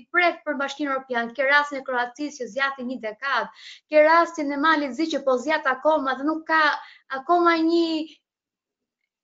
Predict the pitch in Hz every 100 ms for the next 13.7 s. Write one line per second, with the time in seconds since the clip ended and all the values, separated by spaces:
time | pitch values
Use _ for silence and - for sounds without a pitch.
0 | _ _ _ _ _ _ _ - 311 320
1 | - 294 - - 277 339 311 302 302 320
2 | 302 294 330 370 370 359 330 330 370 339
3 | 320 - _ _ 302 294 - 359 349 302
4 | 311 302 285 294 277 285 254 214 - -
5 | _ - 285 294 277 262 302 302 262 233
6 | 311 339 320 330 330 320 294 277 285 294
7 | 302 262 247 247 285 262 262 302 269 247
8 | 233 226 208 208 - - 247 269 311 415
9 | 427 - 359 349 349 370 381 330 330 403
10 | - 381 370 - 302 294 240 - - 349
11 | 339 285 - - 359 370 359 427 339 -
12 | _ 285 302 302 247 269 277 285 277 277
13 | 262 254 240 233 214 -